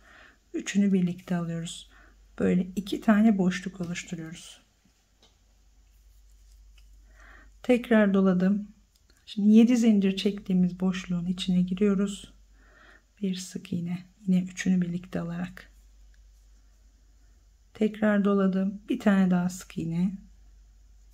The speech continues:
İki tane bu şekilde sık iğne. Şimdi bir kez tığımı dolayıp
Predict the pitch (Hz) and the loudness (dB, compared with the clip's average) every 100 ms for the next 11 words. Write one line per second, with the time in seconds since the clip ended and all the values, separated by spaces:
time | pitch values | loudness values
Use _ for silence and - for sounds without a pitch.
0 | _ _ - - 220 - - 208 202 208 | _ _ -10 -8 -6 0 4 4 4 0
1 | 214 202 196 208 226 208 - 175 170 180 | -2 -4 -2 -2 -4 -8 -10 -10 -10 -10
2 | - _ _ - - - - - - 330 | -14 _ _ -20 -20 -20 -20 -18 -16 -2
3 | 262 208 233 262 - 208 190 185 - - | 2 4 6 4 4 4 4 0 -12 -4
4 | 196 180 170 180 202 190 180 185 - - | 0 0 0 0 2 4 2 0 -8 -18